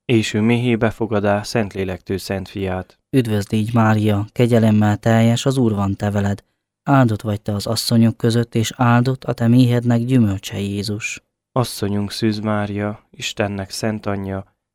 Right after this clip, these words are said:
Speaker 1: imádkozzál érettünk bűnösökért, most és halálunk óráján. Amen.
Speaker 2: Íme az Úrnak szolgáló leánya.
Speaker 1: Legyen nekem a te igéd szerint.
Speaker 2: Üdvözl, légy Mária,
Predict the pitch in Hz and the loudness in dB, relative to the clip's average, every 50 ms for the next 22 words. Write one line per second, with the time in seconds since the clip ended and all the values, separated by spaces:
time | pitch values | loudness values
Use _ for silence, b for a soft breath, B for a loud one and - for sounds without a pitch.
0 | _ _ - 143 139 135 127 113 110 - - 117 107 98 - 110 101 101 95 104 | _ _ -4 -2 0 2 2 0 -2 -2 -4 -4 -4 -2 0 0 0 0 0 0
1 | 101 101 101 101 95 - _ - 101 98 98 101 107 110 110 107 104 - - 101 | -2 -2 -2 -2 -4 -6 _ -6 -6 -4 -2 -2 0 0 0 -2 -2 -4 -8 -8
2 | - _ - 101 98 98 - - _ _ _ _ _ _ _ _ 113 113 117 120 | -8 _ -4 -4 -4 -4 -6 -10 _ _ _ _ _ _ _ _ -2 0 0 0
3 | - - - 127 123 117 - - 127 113 104 98 98 92 95 98 98 - - 110 | -2 -4 -4 -4 -4 -4 -4 -4 -2 -2 -2 -2 -4 -4 -6 -8 -10 -6 -2 -2
4 | 110 107 107 101 98 95 92 95 95 90 - - - 107 95 92 92 92 90 92 | 0 0 0 0 -2 -2 -4 -4 -6 -8 -10 -10 -8 -8 -6 -6 -6 -8 -8 -10
5 | 98 - _ _ _ - 151 151 135 113 107 104 107 101 117 117 117 110 107 101 | -12 -14 _ _ _ 4 6 6 6 6 4 2 2 4 4 4 4 4 4 2
6 | - - - 135 135 131 123 113 104 98 98 101 101 104 104 101 101 98 95 95 | 0 0 2 2 4 4 2 0 0 -2 -2 -2 0 0 2 2 2 2 2 2
7 | 92 95 92 92 95 - _ _ _ _ _ - 110 113 110 120 117 117 117 117 | 2 2 0 0 -2 -6 _ _ _ _ _ 0 0 2 2 2 0 -2 -2 -4
8 | 113 - - 117 113 117 113 - 117 110 101 92 92 101 92 90 - - - 98 | -4 -4 -4 -4 -2 -4 -4 -4 -4 -4 -4 -4 -6 -6 -8 -8 -8 -8 -8 -6
9 | 92 95 92 95 95 - - _ _ _ _ - 147 131 123 113 113 104 107 107 | -6 -6 -8 -8 -10 -14 -16 _ _ _ _ -4 -2 -2 0 0 0 2 2 2
10 | 110 110 107 110 110 107 107 107 104 104 104 107 104 101 104 | 2 2 4 4 4 4 4 4 2 2 2 2 2 0 -2